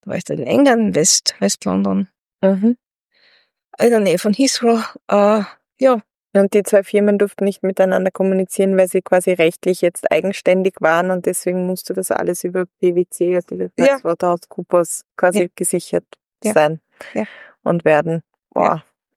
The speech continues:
Speaker 1: Ja.
Speaker 2: Mhm.
Speaker 1: Ja, und sich da also, äh,
Speaker 2: Wie stille Post fast, oder?
Speaker 1: Ja, na,
Speaker 2: Das
Speaker 1: generell nicht. Ich
Speaker 2: Vereinsleiter.
Speaker 1: mein, auch so, dass man mal mit den,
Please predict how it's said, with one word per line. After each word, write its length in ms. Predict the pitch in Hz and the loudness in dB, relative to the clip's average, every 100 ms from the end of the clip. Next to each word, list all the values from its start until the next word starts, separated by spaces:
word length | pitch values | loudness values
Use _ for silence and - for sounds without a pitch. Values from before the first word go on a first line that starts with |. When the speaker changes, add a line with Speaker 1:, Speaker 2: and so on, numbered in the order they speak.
| - | -4
Speaker 1:
Ja. 80 | 185 | -4
Speaker 2:
Mhm. 260 | 170 190 | -2 -2
Speaker 1:
Ja, 280 | 196 196 202 - | 0 0 0 -2
und 140 | 196 | -4
sich 240 | 185 196 - | -2 -4 2
da 140 | 196 | 2
also, 320 | 190 190 190 202 | 2 2 0 -2
äh, 180 | - 185 | -2 0
Speaker 2:
Wie 100 | 190 | 0
stille 360 | - 214 190 190 | -4 -4 0 0
Post 400 | - 170 180 - | 2 0 0 -8
fast, 460 | - 175 180 - | -6 -4 -4 -2
oder? 240 | 196 226 240 - - | -2 -2 -8 -8 -12
Speaker 1:
Ja, 340 | 202 214 202 233 | -2 2 4 2
na, 220 | 190 196 | 2 2
Speaker 2:
Das 80 | 190 | 0
Speaker 1:
generell 300 | 135 247 196 | 0 0 0
nicht. 380 | 156 226 330 202 | 0 0 2 0
Ich 60 | |
Speaker 2:
Vereinsleiter. 140 | 180 180 | -2 0
Speaker 1:
mein, 200 | 170 175 - - - | -2 -2 -12 -14 -6
auch 140 | 185 | 0
so, 320 | - - 214 | 0 2 0
dass 200 | 247 185 | 0 -2
man 220 | 196 185 | -2 -2
mal 160 | 185 175 | -2 -2
mit 200 | 190 - | -2 -4
den, 180 | 190 | -4